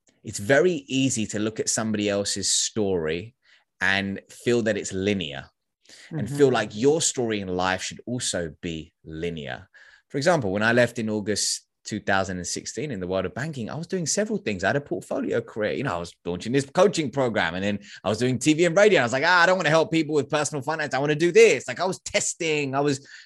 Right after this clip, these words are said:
Speaker 1: giving myself the permission to do different things. And I just
Speaker 2: Mm-hmm.
Speaker 1: feel like it all came to that point where I felt like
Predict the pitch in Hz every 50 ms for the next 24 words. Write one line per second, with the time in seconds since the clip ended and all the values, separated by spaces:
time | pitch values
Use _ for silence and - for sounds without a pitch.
0 | _ _ - 127 160 185 196 185 165 151 156 165 151 131 120 120 139 160 165 -
1 | - 139 113 117 117 127 156 190 160 139 143 143 170 156 131 - 208 233 214 143
2 | 101 92 90 - - 127 135 135 139 147 156 160 160 165 190 185 165 156 151 143
3 | 139 139 135 127 123 120 - - - - _ _ _ _ _ _ _ _ _ _
4 | _ _ _ _ - 131 127 139 147 160 143 139 - 143 147 147 135 - 131 127
5 | 120 - - - 139 127 123 92 98 110 107 101 - 107 117 127 131 - - 101
6 | 82 101 107 107 - -